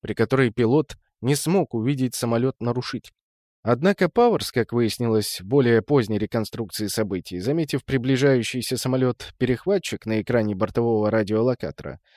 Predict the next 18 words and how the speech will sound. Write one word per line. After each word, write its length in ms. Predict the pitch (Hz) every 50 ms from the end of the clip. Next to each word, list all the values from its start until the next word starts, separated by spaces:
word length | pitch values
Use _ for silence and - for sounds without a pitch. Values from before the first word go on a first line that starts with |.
| _ _ _
совершил 480 | - - 135 131 127 - - 247 226
маневр 440 | 196 185 156 147 160 196 185 180 165
уклонения, 680 | 143 143 - 131 120 123 147 190 202 190 185 180 170 - _ _ _ -
который 320 | 135 139 143 220 220 208
привел 400 | - 180 165 151 143 175 190 185
его 260 | 180 175 165 170 165
в 80 | 151 131
зону 280 | 113 135 165 175 165
поражения 600 | 147 - 147 131 123 117 110 131 143 147 143 135
ракет 440 | 127 120 107 92 - 127 139 151 -
класса 480 | - - 101 104 123 120 - - 123 120
"Земля-воздух". 960 | 110 107 113 110 104 110 113 110 95 95 101 92 82 73 - - - _ _ _ _ _ _ _ _ _
Одна 300 | - 110 107 135 214 233
из 120 | 202 170 165
них 420 | 208 233 202 - - - - _ _ _
поразила 420 | - 127 143 170 160 160 214 208 170
его 240 | 147 135 120 120 113
самолет. 460 | - - 117 117 113 107 85 60